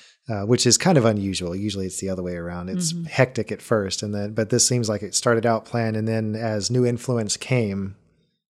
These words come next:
Speaker 1: it just kinda went and lost touch with the original.
Speaker 2: Hmm.
Speaker 1: The courtyard itself is paved with very flat stones. They're not dwarven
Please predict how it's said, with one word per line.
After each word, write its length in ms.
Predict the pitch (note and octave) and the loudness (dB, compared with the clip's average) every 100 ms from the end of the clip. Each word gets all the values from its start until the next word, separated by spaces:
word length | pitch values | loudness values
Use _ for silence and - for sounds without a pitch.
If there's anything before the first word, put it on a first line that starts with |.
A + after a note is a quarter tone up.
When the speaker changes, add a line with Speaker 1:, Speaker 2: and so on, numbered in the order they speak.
| _ | _
Speaker 1:
it 120 | A2 G#2 | -6 0
just 200 | G2 - | 0 0
kinda 160 | G#2+ | -4
went 360 | F#2+ F#2+ - - - _ - - - - _ | -4 -6 -6 -10 -12 _ -20 -20 -20 -20 _
and 140 | A#2 A2 | -2 2
lost 500 | G#2+ G2 - - - | 2 2 -2 -6 -6
touch 280 | A#2 G2+ - | -4 -2 -4
with 80 | G#2 | -4
the 120 | G2+ | -2
original. 440 | F#2+ F2+ F#2 F2 - _ _ _ _ _ _ _ _ _ _ | -2 -4 -8 -10 -14 _ _ _ _ _ _ _ _ _ _
Speaker 2:
Hmm. 240 | A3+ F3 D3+ | 0 2 2
Speaker 1:
The 140 | A#2 | 0
courtyard 600 | - - F3 D#3 C#3+ B2+ | 0 4 6 8 6 6
itself 540 | A2 - B2+ A#2+ A#2+ B2+ | 4 2 4 4 2 0
is 160 | A2 | -4
paved 300 | - B2+ A#2 | 2 4 4
with 120 | G#2 F#2 | 0 0
very 220 | A2+ A#2 | 2 2
flat 420 | - - A2 G#2 | 0 -2 -2 0
stones. 360 | - A2+ A2 A2+ | -2 0 0 2
They're 100 | A#2 | 4
not 340 | C3+ C3 - | 4 4 2
dwarven 580 | C3+ C#3 A2 G2+ G2 | 6 8 6 0 -4